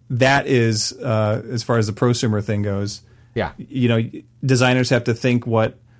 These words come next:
Speaker 1: a layman wants and designers have to think what a professional wants, and you kinda end up getting this mishmash in the, in the center. So,
Speaker 2: Yeah.
Speaker 1: you know, if you're, if you're a professional using pro gear stuff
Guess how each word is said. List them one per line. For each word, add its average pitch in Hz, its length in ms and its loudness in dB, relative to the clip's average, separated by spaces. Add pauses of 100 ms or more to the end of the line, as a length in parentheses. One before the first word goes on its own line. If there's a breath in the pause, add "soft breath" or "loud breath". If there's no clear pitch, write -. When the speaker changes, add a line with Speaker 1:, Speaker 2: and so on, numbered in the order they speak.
(160 soft breath)
Speaker 1:
a - 100 -2
layman 123 360 4
wants 127 360 0
and 107 140 0
designers 107 340 -2
have 113 80 -2
to 107 40 -8
think 113 140 -2
what 117 100 0
a 110 40 -4
professional 117 460 -2
wants, 101 300 -2
and 110 100 -2
you 104 60 -2
kinda 113 200 0
end 107 100 2
up 110 100 -4
getting 110 260 0
this 107 200 -2
mishmash 110 640 -2
in 107 100 -4
the, 101 240 -6
in 117 120 -4
the 104 80 -4
center. 107 440 -4 (600 soft breath)
So, - 180 -2 (300)
Speaker 2:
Yeah. - 80 -6
Speaker 1:
you 131 40 2
know, 104 300 -2 (240)
if 123 180 -6
you're, 110 220 0
if 110 100 -8
you're 110 100 -4
a 107 40 -8
professional 131 440 0
using 107 340 0
pro 120 200 0
gear 104 220 0
stuff 104 540 -4